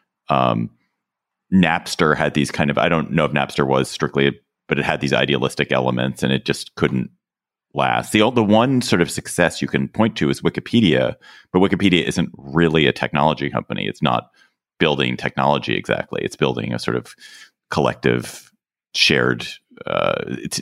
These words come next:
it, it doesn't depend on technological expertise to succeed. It just depends on the work of lots of people. And so that allows it to,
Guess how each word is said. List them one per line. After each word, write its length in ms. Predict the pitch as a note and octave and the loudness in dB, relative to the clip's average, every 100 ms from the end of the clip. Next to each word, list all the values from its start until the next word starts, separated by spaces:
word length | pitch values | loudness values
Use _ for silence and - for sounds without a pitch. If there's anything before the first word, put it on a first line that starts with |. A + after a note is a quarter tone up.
| - | -2
it, 160 | F2+ | 2
it 100 | G2 | 2
doesn't 220 | G#2 F2 | 2 2
depend 460 | D2+ - D#2+ D2 C#2 | 0 0 -2 0 0
on 460 | A#1+ B1+ B1 B1 B1 _ _ - | 2 2 0 -4 -10 _ _ -6
technological 520 | D2+ C2+ B1 - - | -4 0 0 0 -2
expertise 560 | A1+ - A#1+ - A#1 - | -4 -2 -4 0 0 0
to 100 | B1 | -6
succeed. 340 | - - C2+ | -6 0 2
It 60 | A#1 | 2
just 180 | - - | -4 -8
depends 380 | - A#1 A1+ A1+ | -4 -4 -2 -4
on 240 | G1+ G1+ - - - _ - | -4 -6 -12 -20 -20 _ -2
the 100 | D2+ | 0
work 300 | D2 B1+ - | 2 0 -2
of 100 | B1+ | 0
lots 240 | A#1 - | 0 0
of 80 | - | -2
people. 340 | - - G1+ | -2 0 0
And 120 | G1+ - | 0 0
so 80 | |
that 180 | - A#1+ | 0 0
allows 380 | A#1 A1+ A#1 - | 0 0 0 0
it 120 | - | -2
to, 200 | - G1+ | 0 -2